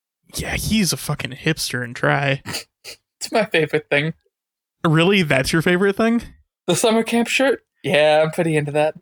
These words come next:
Speaker 1: All right, I'm also pretty into the summer camp shirt.
Speaker 2: Um, I also really like the abridged version where he just tries out new, different,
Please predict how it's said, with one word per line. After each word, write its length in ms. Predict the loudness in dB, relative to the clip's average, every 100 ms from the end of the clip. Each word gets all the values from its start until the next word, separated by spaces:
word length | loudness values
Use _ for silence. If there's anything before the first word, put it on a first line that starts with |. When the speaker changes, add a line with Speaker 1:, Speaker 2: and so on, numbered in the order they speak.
| _
Speaker 1:
All 200 | 0 2
right, 200 | 2 2
I'm 160 | 0 0
also 240 | 0 -2
pretty 220 | -6 -6
into 200 | -6 -8
the 60 | -12
summer 240 | -10 -10
camp 240 | -10 -14 -12
shirt. 280 | -8 -8 -8 -16 -20 _ _ _ _ _ _ _ _ _ _ _ _ _
Speaker 2:
Um, 420 | 0 2 2 0
I 140 | 2 4
also 260 | 4 2
really 160 | 0 2
like 200 | 0 0 0
the 100 | 0
abridged 360 | 0 -2 0
version 320 | 0 2 2
where 140 | 0 -2
he 100 | -4
just 320 | -4 -4 -6 _ _ -20 -20 _ -8
tries 340 | 0 2 4 4
out 220 | 2 2
new, 320 | -2 -2 -2 -2
different, 400 | -2 -2 -6